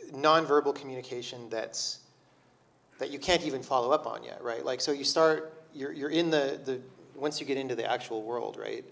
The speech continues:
There's, like, some heart blocks there, and, you know, before, you know, they were sort of in a ramp that went up, and now, now they're sort of in a ramp that leads in a direction, but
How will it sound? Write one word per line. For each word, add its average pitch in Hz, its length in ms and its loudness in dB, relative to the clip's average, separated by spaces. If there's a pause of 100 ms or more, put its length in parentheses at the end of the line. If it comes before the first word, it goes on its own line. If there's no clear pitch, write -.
(340)
There's, 117 140 -6
like, 131 160 0
some 139 140 -6
heart 202 220 2
blocks 117 300 -2
there, 107 380 -8 (520)
and, 127 400 -4 (680)
you 139 100 -6
know, 143 340 2 (220)
before, 131 640 0 (640)
you 135 100 -8
know, 117 380 -2 (100)
they 123 120 -2
were 123 100 0
sort 139 200 0
of 131 60 -2
in 127 60 -4
a 117 60 -4
ramp 123 300 -2
that 117 100 -6
went 113 180 -4
up, 113 220 -2
and 110 100 -6
now, 135 400 2
now 190 160 6
they're 160 240 6
sort 190 260 6
of 160 60 2
in 156 80 2
a 139 60 0
ramp 127 300 0
that - 140 -4
leads 139 220 -6
in 127 120 -6
a 117 60 -4
direction, 117 600 -4
but 110 260 -4